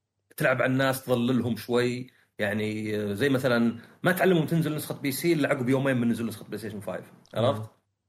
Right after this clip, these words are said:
Speaker 1: علشان والله إذا أنت كان ودك بالبي سي تشتري الثنتين. هذه، هذه حركات، يعني، استغلالية.
Speaker 2: زين، عصام، آه، سؤالي هو بالحدث بشكل عام، بشكل كامل، شنو أكثر إعلان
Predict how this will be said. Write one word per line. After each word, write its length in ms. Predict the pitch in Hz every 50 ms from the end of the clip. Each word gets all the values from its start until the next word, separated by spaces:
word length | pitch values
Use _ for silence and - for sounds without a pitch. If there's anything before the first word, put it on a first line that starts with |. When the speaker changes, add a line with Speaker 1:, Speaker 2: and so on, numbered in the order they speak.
| _ _ _ _ _ _
Speaker 1:
علشان 320 | 104 120 117 - 139 131
والله 220 | 127 123 120 117 117
إذا 200 | 117 123 120 139
أنت 160 | 135 127 -
كان 180 | - - 120 120
ودك 220 | 123 123 120 110
بالبي 220 | 120 113 113 120
سي 160 | 117 - 147 127
تشتري 220 | - - - 120
الثنتين. 480 | - - - 107 101 - 104 90 82 120
هذه، 200 | 180 196 160 190
هذه 120 | 185 170
حركات، 420 | 160 156 139 127 - 147 135 -
يعني، 100 | 110 107
استغلالية. 600 | 110 - - - 104 104 104 101 92 90 82 82 - _ _ _ _ _ _ _
Speaker 2:
زين، 240 | 110 117 127 127 117
عصام، 400 | 101 127 143 - 170 127 117 104 -
آه، 360 | - 127 123 127 127 123 123
سؤالي 540 | 120 - - 165 160 180 180 175 170 165 165
هو 360 | 160 165 156 147 131 107 - - _ _ _ _ _ _ _ _ _ _ _ _ _ _
بالحدث 420 | - 123 120 - 151 160 160 - 131
بشكل 420 | 113 - - 143 127 - 110 107
عام، 180 | 92 95 92 87
بشكل 300 | - - 110 - - 90
كامل، 320 | - 101 90 85 85 104
شنو 180 | - 156 156 147
أكثر 600 | - 127 123 - - - - 143 151 156 160 165 _ _ _ _ _ _ _ - -
إعلان 520 | 95 104 117 127 135 131 131 135 127